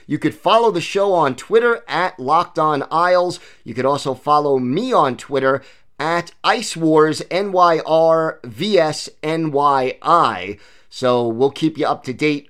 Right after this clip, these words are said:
on Twitter th-, about everything happening in the New York Islanders world. That's gonna do it for us today. We will be back tomorrow to preview the Islanders' home game against the Vegas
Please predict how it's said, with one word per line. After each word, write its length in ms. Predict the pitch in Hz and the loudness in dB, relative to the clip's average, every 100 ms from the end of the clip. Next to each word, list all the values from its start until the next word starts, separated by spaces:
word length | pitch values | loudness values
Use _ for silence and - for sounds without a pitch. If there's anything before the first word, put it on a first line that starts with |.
| - | -4
on 260 | 135 123 | -2 -2
Twitter 480 | - - 202 190 160 - _ _ _ _ | -8 -4 0 0 -2 -8 _ _ _ _
th-, 140 | - - | -10 -6
about 400 | 139 135 135 - | -2 2 2 2
everything 500 | 165 180 156 143 127 | 0 2 0 -4 -6
happening 480 | 135 143 135 127 127 | -4 -4 -4 -6 -6
in 420 | - 151 139 127 - _ - _ | -4 -2 -2 -4 -10 _ -20 _
the 200 | 123 131 | -8 -4
New 120 | 131 | -2
York 320 | 135 123 117 - | 0 0 0 -2
Islanders 580 | 135 135 131 120 113 113 | -2 0 -2 -4 -6 -8
world. 460 | 110 170 190 185 | -4 -2 0 0
That's 220 | 185 208 | 0 -2
gonna 200 | - 185 | -4 -4
do 240 | 156 196 226 | -4 0 0
it 100 | 220 | 2
for 220 | 170 - | -2 0
us 280 | 175 185 - | 0 0 -4
today. 720 | - 127 107 160 202 226 185 - - - | -10 -10 -8 -6 -4 -4 -6 -14 -20 -18
We 160 | 113 139 | -4 -2
will 180 | 156 139 | 0 0
be 360 | 135 131 123 - - | -2 -6 -8 -14 -20
back 560 | 95 139 151 156 - _ | -8 -4 -2 -4 -8 _
tomorrow 800 | - 123 113 143 214 190 131 135 - - - | -12 -8 -4 0 2 4 4 2 -4 -20 -12
to 100 | 113 | -12
preview 840 | - - 247 233 131 127 110 104 - | -10 -8 -6 -6 -4 -2 -2 -6 -12
the 200 | 123 127 | -10 -2
Islanders' 600 | 143 156 160 147 139 123 - - | 0 2 0 -2 -4 -6 -18 -20
home 420 | - 202 247 214 | -4 -2 -2 -4
game 340 | 175 180 208 | -6 -4 -4
against 400 | 170 143 156 - | -4 -4 -4 -6
the 280 | 131 131 123 117 | -10 -8 -10 -14
Vegas 600 | 110 151 170 160 147 | -6 -2 -2 -2 -6